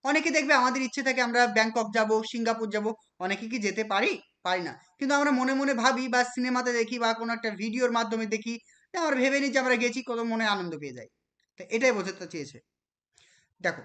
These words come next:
এবার অতিরিক্ত কিছু তথ্য আমি এখানে দিয়েছি। বলছে বাদাখশান, জিজ্ঞেস করতে পারে যে এই যে গল্প, কবিতাটি রয়েছে, বাদাখশানের কথা বলা হয়েছে, সে বাদাখশান জায়গাটি কোথায়?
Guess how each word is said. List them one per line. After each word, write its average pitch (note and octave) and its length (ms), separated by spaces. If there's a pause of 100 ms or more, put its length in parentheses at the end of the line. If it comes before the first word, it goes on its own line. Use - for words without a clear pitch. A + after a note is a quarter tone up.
(140)
এবার C4+ 160
অতিরিক্ত C4+ 400 (260)
কিছু D4+ 180
তথ্য - 280
আমি C#4+ 120
এখানে C#4 180
দিয়েছি। B3+ 280 (460)
বলছে D4+ 240
বাদাখশান, B3 580 (360)
জিজ্ঞেস B3 300
করতে E4 180
পারে C4+ 200
যে A#3+ 140
এই C4 140 (200)
যে C#4+ 100
গল্প, A3 320 (120)
কবিতাটি C4 380
রয়েছে, A#3 380 (300)
বাদাখশানের C#4 580
কথা A3+ 200
বলা G#3 200
হয়েছে, G3+ 180
সে B3 120
বাদাখশান A3+ 420 (200)
জায়গাটি G3 300
কোথায়? D#3 340